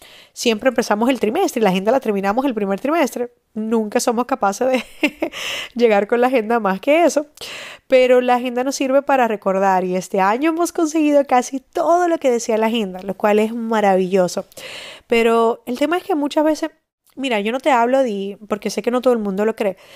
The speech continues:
no se trata de que por arte de magia las cosas pasen. El hecho es que cuando tú tienes claro tu foco y tienes claro un objetivo, tú lo tienes en tu mente y tú trabajas todos los días para ese objetivo. Y eso es lo que realmente hace que las cosas se cumplan.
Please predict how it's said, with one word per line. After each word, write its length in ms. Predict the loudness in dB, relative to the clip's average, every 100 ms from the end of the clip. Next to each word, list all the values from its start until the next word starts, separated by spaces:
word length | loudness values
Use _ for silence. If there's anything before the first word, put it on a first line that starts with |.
| -20 _
no 120 | -12
se 100 | -10
trata 380 | 0 0 4 2
de 100 | 2
que 140 | -2
por 160 | -2 0
arte 240 | 0 0
de 80 | -2
magia 320 | 0 -2 0
las 100 | -2
cosas 280 | -2 -4 -2
pasen. 420 | 0 -2 -4 -14 -18 _ _ _ _ -20 -10
El 140 | -4
hecho 180 | -2 -2
es 120 | -4
que 140 | -4 -4
cuando 220 | -2 -2
tú 100 | -6
tienes 220 | -6 -6
claro 240 | -2 -2
tu 120 | 0 -2
foco 380 | 0 0 -2 -8 _ -20 -20 -14
y 80 | -4
tienes 220 | -4 0
claro 200 | 0 2
un 60 |
objetivo, 580 | -2 -2 -4 -2 -2 -4 -6 _
tú 100 | -2
lo 80 | -2
tienes 240 | 0 -2
en 100 | -2
tu 120 | -2
mente 420 | -2 -2 -4 -8 -8
y 100 | -10
tú 100 | -4
trabajas 380 | 0 0 0 -4
todos 320 | -2 0 0
los 120 | 0 0
días 260 | 0 0
para 180 | 0 -2
ese 140 | 0
objetivo. 560 | -2 0 -2 -2 -10 -12 _ _ _ -10
Y 200 | -4 -2
eso 240 | -2 0
es 60 | 2
lo 140 | 2
que 100 | 0
realmente 420 | -2 -2 -2 0
hace 200 | 0 0
que 120 | -2
las 100 | -2
cosas 320 | -2 -4 -4 -6
se 80 |
cumplan. 480 | 0 0 0 -2 -4